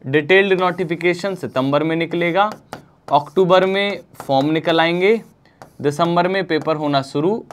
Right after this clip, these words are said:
और नवंबर के एंड में आप लोगों के एडमिट कार्ड आ जाएंगे, ठीक है।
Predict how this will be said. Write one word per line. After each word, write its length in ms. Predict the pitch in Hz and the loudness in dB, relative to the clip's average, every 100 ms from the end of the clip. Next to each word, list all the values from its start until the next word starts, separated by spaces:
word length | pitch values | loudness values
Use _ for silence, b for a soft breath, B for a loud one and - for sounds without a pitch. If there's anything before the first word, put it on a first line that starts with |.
| - | -6
और 120 | 135 | -2
नवंबर 540 | 135 139 147 160 165 165 | -2 0 0 0 0 0
के 140 | 175 | -4
एंड 360 | - 135 131 131 | -4 -4 -2 -2
में 140 | 147 | 0
आप 200 | 143 123 123 | 0 0 -2
लोगों 280 | 120 123 123 | -4 -4 -4
के 240 | 196 233 - - | -4 -4 -8 -4
एडमिट 380 | 127 123 120 117 | -2 -2 -4 2
कार्ड 260 | 147 185 | 2 4
आ 100 | 127 | 2
जाएंगे, 400 | 113 113 113 117 | 0 -4 -4 -4
ठीक 280 | 110 139 - | -6 -8 -2
है। 200 | 202 214 | -2 -2